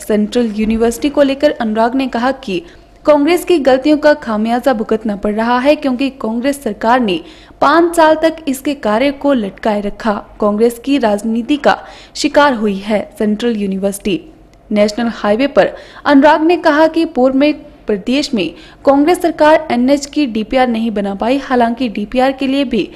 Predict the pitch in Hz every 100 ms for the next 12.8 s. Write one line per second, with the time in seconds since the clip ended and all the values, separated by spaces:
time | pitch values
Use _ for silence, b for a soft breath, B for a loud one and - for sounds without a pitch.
0 | B B B 294 277 359 349 339 - 190
1 | 240 311 - 226 240 214 208 196 190 202
2 | 202 226 - - - - - 214 214 247
3 | 240 214 196 247 254 - 294 214 208 233
4 | 233 262 202 - B B B - 277 294
5 | 339 339 330 330 320 330 302 320 330 330
6 | 226 220 269 269 277 294 233 208 214 208
7 | 233 247 262 254 254 254 269 254 277 262
8 | 214 202 214 269 226 180 - B B -
9 | 294 339 320 320 339 277 247 247 262 262
10 | 262 254 220 202 196 196 - 208 - -
11 | 208 202 226 226 220 202 247 254 254 -
12 | 285 220 196 - 226 254 190